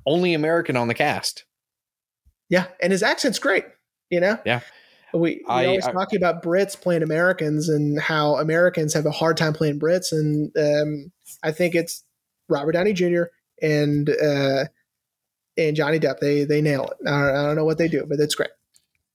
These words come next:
Speaker 1: I think, well, and I think it's 'cause, you know, Johnny, I think he's played more British <laughs> characters than American characters.
Speaker 2: That's true.
Speaker 1: Um,
Speaker 2: I think technically, um, Captain Jack Sparrow is British, right?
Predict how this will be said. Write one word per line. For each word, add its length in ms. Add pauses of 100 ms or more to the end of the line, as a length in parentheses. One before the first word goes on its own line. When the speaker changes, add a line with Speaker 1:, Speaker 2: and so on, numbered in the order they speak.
(220)
Speaker 1:
I 100
think, 380 (300)
well, 200
and 140
I 40
think 200
it's 120
'cause, 680
you 80
know, 160
Johnny, 680 (2000)
I 80
think 180
he's 140
played 320
more 240
British 440 (200)
<laughs> 200
characters 600
than 200 (100)
American 460
characters. 720 (580)
Speaker 2:
That's 220
true. 140
Speaker 1:
Um, 480
Speaker 2:
I 60
think 220
technically, 760 (500)
um, 440 (920)
Captain 320
Jack 240
Sparrow 380
is 280
British, 400
right? 140